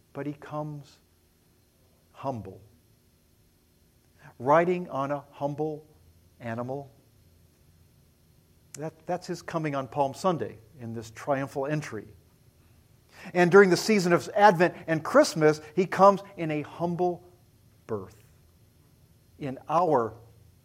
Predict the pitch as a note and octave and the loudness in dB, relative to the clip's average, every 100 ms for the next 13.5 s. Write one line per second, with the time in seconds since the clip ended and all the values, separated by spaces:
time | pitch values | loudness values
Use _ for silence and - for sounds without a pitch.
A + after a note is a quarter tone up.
0 | _ - - C#3+ A#2+ A2 G#2 - - - | _ -12 -8 -8 -8 -8 -10 -20 -20 -12
1 | A#2 G#2 - - _ _ _ _ _ _ | -10 -10 -14 -20 _ _ _ _ _ _
2 | A2 F#2+ A2+ A#2+ G2+ - - _ _ - | -20 -12 -6 -4 -6 -14 -20 _ _ -20
3 | _ _ _ _ _ _ _ _ _ _ | _ _ _ _ _ _ _ _ _ _
4 | _ _ _ _ _ _ _ B2 A#2 D3 | _ _ _ _ _ _ _ -8 -4 -4
5 | - A#2 C3 D#3 - _ _ _ _ _ | -4 -4 -4 -8 -18 _ _ _ _ _
6 | - _ A2 A2+ A2 B2+ C#3+ C#3+ - C3+ | -20 _ -10 -10 -6 -4 -2 -4 -2 0
7 | C3 A#2+ C#3 C3 D3 D#3 - - _ - | 0 -2 -4 2 0 0 -12 -20 _ -10
8 | B2 - G3+ G3 E3+ F#3+ - - - D#3+ | -8 8 10 10 8 6 2 -18 -8 0
9 | F#3+ E3+ G3+ - D3 D3+ D#3+ D3+ - - | 0 2 -2 -2 0 4 4 0 -10 -20
10 | _ _ _ _ _ - D#3 D#3 D#3+ C3+ | _ _ _ _ _ 2 2 2 -6 -12
11 | B2+ B2 B2+ D3 D3 B2+ A2+ A2+ A2+ A2+ | -10 -10 -8 -8 -8 -10 -8 -8 -8 -14
12 | - - - _ _ _ _ - G2+ - | -20 -20 -20 _ _ _ _ -20 -20 -10
13 | - B2+ C#3 - - | 0 0 0 -4 -20